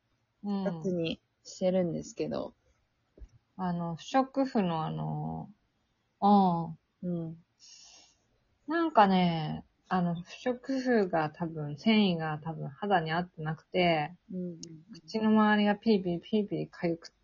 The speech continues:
Speaker 1: なってきて、で、当たらないようなやつ
Speaker 2: うんうんうん。
Speaker 1: にしたら当たらないようなやつで、今度はなんかすごいこう、蒸れた、蒸れてるみたいなんだよね。
Speaker 2: うん。
Speaker 1: で、それがこう寒さと乾燥で、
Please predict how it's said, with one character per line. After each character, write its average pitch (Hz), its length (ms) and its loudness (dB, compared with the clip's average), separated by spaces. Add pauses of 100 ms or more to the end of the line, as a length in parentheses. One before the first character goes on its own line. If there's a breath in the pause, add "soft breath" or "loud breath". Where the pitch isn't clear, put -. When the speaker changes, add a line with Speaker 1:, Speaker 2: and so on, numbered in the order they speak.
(180)
Speaker 1:
な 175 80 -6
っ 170 80 -6
て - 80 -20
き - 80 -20
て、 170 320 0
で、 170 260 -2
当 196 100 2
た 269 120 8
ら 302 140 6
な 311 160 6
い 311 80 4
よ 320 100 6
う 285 60 4
な 185 100 4
や 170 160 0
つ 151 320 -8 (300)
Speaker 2:
う 226 80 0
ん - 20 4
う 190 420 -4
ん 190 60 -10
う 190 60 -4
ん。 - 20 -6
Speaker 1:
に 202 120 2
し - 120 -12
た 240 80 4
ら 185 160 8
当 180 60 -8
た 233 80 6
ら 240 100 6
な 247 160 4
い 247 100 4
よ 262 180 6
う - 20 6
な 185 100 4
や 180 140 2
つ 160 400 -6 (100)
で、 190 320 6
今 214 240 4
度 160 140 -4
は 151 100 -6
な 160 140 -4
ん - 80 -12
か - 100 -20
す - 180 -10
ご 190 160 0
い 151 140 0 (100)
こ 151 240 -10 (1300)
う、 190 40 2
蒸 247 160 8
れ 330 160 6
た、 - 300 4 (140)
蒸 226 160 4
れ 349 140 6
て 180 140 0
る 156 100 -4
み 156 100 -4
た - 100 -6
い - 40 -10
な - 60 -16
ん - 40 -20
だ - 60 -20
よ - 40 -20
ね。 214 220 -6
Speaker 2:
う 214 100 0
ん。 208 1800 -4
Speaker 1:
で、 220 280 4
そ 262 180 2
れ 277 140 6
が 294 180 4
こ 226 200 4
う 214 40 4
寒 269 320 4
さ 196 140 2
と 185 120 -6
乾 196 320 0
燥 202 280 -2
で、 220 400 4